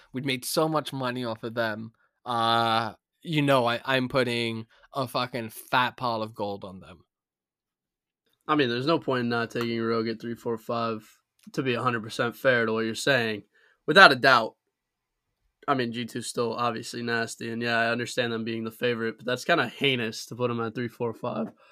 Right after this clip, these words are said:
Speaker 2: I'm really not. I, yeah, I don't think that's fair to Rogue, and I don't think that's fair to the work they've put in all year. But that is what happens when you have a massive fan base and a lot of history behind a team, right?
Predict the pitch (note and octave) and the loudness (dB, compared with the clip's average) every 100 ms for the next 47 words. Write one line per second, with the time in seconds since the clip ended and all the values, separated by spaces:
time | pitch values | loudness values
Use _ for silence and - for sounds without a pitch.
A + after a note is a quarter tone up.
0 | _ _ - C#3 D#3+ C#3 B2 B2 A#2+ A#2 | _ _ 0 4 6 6 6 4 4 0
1 | - _ _ _ - - _ - B2 F2+ | -6 _ _ _ -20 -20 _ 0 0 0
2 | A#2 A2 B2+ F3 F#3 D#3+ C#3 C#3+ C3+ A#2+ | -2 0 4 6 6 4 2 4 4 6
3 | A#2 A#2 A#2 A2+ A#2 B2 B2+ B2+ B2+ - | 2 2 0 0 2 2 2 0 -2 0
4 | B2+ A#2 A#2 A#2 A2 A#2+ - B2 A#2 A#2 | 2 2 0 -2 -2 -6 -2 0 0 -2
5 | A#2 A#2 A#2+ B2+ _ _ _ _ D3+ D#3+ | -2 0 0 -2 _ _ _ _ 10 10
6 | D3+ C#3 C3 B2+ B2 A#2+ B2 A#2+ A#2 A#2 | 10 8 6 6 4 -2 -2 0 0 0
7 | A#2 A#2+ B2 - B2 A#2+ A#2 A#2 A2 A#2 | -2 -4 -8 -4 -2 0 0 0 -2 -2
8 | A#2 A2+ A#2 A2+ - A#2 A#2 A2+ A2+ A#2 | 0 -2 -4 -4 -4 -4 -2 -4 -6 -6
9 | A2+ A2+ A#2 A#2+ | -6 -2 0 -2